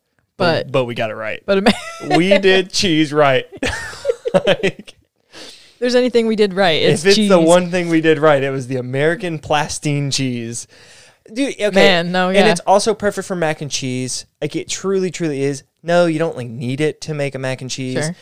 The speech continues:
Speaker 1: There are plenty of soft cheeses that have a really good melt factor. That's fine. But, like, American cheese i-, is just, like, it
Speaker 2: The way it melt-,
Speaker 1: the
Speaker 2: melts
Speaker 1: way
Speaker 2: down.
Speaker 1: it melts is so good. It's so creamy. Like, it just, and it's salty.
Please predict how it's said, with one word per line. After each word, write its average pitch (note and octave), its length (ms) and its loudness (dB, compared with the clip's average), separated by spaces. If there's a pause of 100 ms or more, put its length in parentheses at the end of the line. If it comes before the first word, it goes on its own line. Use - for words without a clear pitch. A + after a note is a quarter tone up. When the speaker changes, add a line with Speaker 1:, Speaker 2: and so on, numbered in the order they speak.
(100)
Speaker 1:
There E3 120 4
are D3+ 40 2
plenty D3 280 -4
of C#3 60 -4
soft B2+ 340 -4
cheeses B2 360 -8
that A#2 160 -4
have A#2+ 160 -6
a A2+ 40 -10
really A#2 260 -10
good A2+ 140 -8
melt D3 280 -4
factor. B2 520 -6 (220)
That's D#3 240 -4
fine. B2+ 500 -4 (320)
But, D3+ 120 4
like, C#3+ 280 6 (240)
American F3+ 460 0
cheese E3 560 -6 (220)
i-, B2 100 -16 (380)
is D#3 200 -2
just, - 320 -2
like, - 240 -12
it E3 260 -4 (440)
Speaker 2:
The F#3+ 80 -10
way G#3+ 100 4
it - 80 -2
melt-, F3+ 240 -6 (180)
Speaker 1:
the E3 120 2
Speaker 2:
melts D3+ 180 -2
Speaker 1:
way F3 140 6
Speaker 2:
down. E3+ 220 2
Speaker 1:
it - 20 -4
melts G3+ 340 0
is D#3 120 -6
so D3+ 360 2
good. C#3 340 0
It's - 220 -10
so E3 280 -2
creamy. C#3+ 760 -8 (480)
Like, C#3 120 -2
it F3 60 0
just, F#3+ 360 -4 (280)
and G3 140 -2
it's - 120 -8
salty. F3+ 640 -4